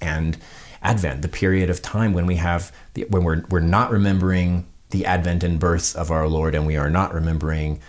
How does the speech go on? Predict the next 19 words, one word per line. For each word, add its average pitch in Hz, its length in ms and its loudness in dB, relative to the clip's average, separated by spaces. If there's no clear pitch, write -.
the 87 100 -2
death 80 260 0
and 80 80 -2
resurrection 78 920 -2
and 80 100 -4
ascension 98 460 0
of 82 120 0
our 80 140 0
Lord, 78 220 0
but 80 140 0
we 85 120 0
are 80 160 0
remembering 76 720 -2
ourselves - 1040 -2
and 82 280 -2
why 87 240 2
we 82 180 0
are 73 140 -2
here 78 440 -2